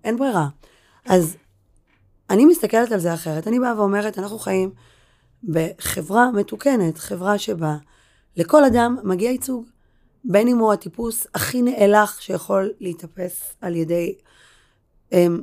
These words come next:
מאן דהוא, ובין אם החברה סולדת ממנו, ובין אם המעשים הם מעשים שמ-, אנחנו יכולים להביע שאט נפש מצ-, מטורפת מהם, אבל עדיין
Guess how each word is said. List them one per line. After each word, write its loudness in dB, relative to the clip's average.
מאן 2
דהוא, 0
ובין 4
אם 2
החברה -2
סולדת 0
ממנו, -4
ובין -2
אם 4
המעשים -2
הם 0
מעשים -2
שמ-, -4
אנחנו 0
יכולים -4
להביע 0
שאט -8
נפש -4
מצ-, -8
מטורפת 0
מהם, 6
אבל 2
עדיין 6